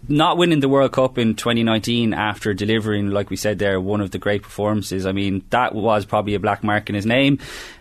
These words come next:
And then it's just been downhill ever since then, because you're kind of thinking, "Okay, this is what England are capable of on their day," and they just haven't been able to build on that at all. They've been, they've been going backwards. But I still think he'll, history will be kind to him for sure. Um, it'll be interesting. I think he's, he's been linked with kind of going into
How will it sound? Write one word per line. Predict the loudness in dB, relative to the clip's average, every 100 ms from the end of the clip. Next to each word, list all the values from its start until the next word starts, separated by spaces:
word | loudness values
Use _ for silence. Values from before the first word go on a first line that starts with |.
| -6
And | -2
then | 0 0 0
it's | -2
just | 0 0
been | 0 0
downhill | 2 0 2 2 2 2 0 0
ever | 0 0 0
since | 2 0 2
then, | -2
because | -2 0
you're | 0 0
kind | 0
of | 0
thinking, | -2 0
"Okay, | 0 2 2 2
this | 0 -2
is | -2
what | 0 0
England | 0 -2
are | -4
capable | -2 0 -2 -4 -2 -2 -2
of | -2 -2
on | -2
their | 0
day," | 0 0
and | 0
they |
just | 0 0
haven't | 0 -2 -2
been | -2
able | -2 -2
to | -2
build | -2 -2
on | -2
that | -2 0
at |
all. | 2 2 0
They've | -2
been, | -4 -6 -10 -20 -4
they've | -2 -2
been | 0
going | 0
backwards. | 2 0 -2 0
But | 0
I |
still | 4 2
think | 4 2 2
he'll, | 2 2 0 -2 -14 -6
history | -4 -2 0
will | 2
be | 0 0
kind | 0 0
to | -2
him |
for | -4
sure. | -2 0 2 0 -4 -6
Um, | -2 0 0 0 0 0 -4 -10 -20 -20 _ -2
it'll | 0
be | 2
interesting. | 2 0 0
I | 0
think | 0 0
he's, | 0 0 0 -2 -6 -6
he's | -4 -2
been | 0 0
linked | 0 0 -2
with | -4
kind | -2 -4
of |
going | -2 -2 -2
into | -2 -2 -2 -4